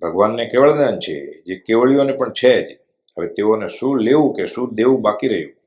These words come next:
કંઈ જ નહીં. પરંતુ સત્પુરુષના સમાગમનું આ મહાત્મ્ય છે કે પૂર્ણ જ્ઞાની કે કેવળી પણ સમોવસણમાં જઈને બેસે.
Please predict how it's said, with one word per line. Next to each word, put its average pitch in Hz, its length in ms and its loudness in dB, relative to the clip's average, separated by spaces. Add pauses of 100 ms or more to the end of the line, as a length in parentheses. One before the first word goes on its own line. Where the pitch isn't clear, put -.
(360)
કંઈ 131 140 2
જ 127 100 -6
નહીં. 82 260 -14 (580)
પરંતુ 107 300 -4
સત્પુરુષના 131 760 0
સમાગમનું 110 720 -4
આ 101 60 0
મહાત્મ્ય 113 540 -2
છે 76 420 -8
કે 98 60 -8
પૂર્ણ 147 520 0
જ્ઞાની 117 380 -2 (600)
કે 117 80 -8
કેવળી 143 500 4
પણ 139 200 0
સમોવસણમાં 131 680 0
જઈને 98 240 0
બેસે. - 400 -4